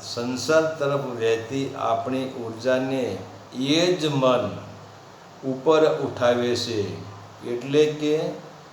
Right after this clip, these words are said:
પરમાત્મા તરફ દોડાવે છે. અને તે ઉર્જા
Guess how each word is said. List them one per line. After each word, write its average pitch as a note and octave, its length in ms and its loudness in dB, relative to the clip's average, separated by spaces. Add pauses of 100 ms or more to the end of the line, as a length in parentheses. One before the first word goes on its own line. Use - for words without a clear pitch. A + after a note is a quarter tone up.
(240)
પરમાત્મા C#3 680 2
તરફ C3+ 420 0
દોડાવે A2+ 600 0
છે. G2+ 380 -4 (680)
અને C#3 220 2
તે D3+ 640 0 (120)
ઉર્જા C3 600 2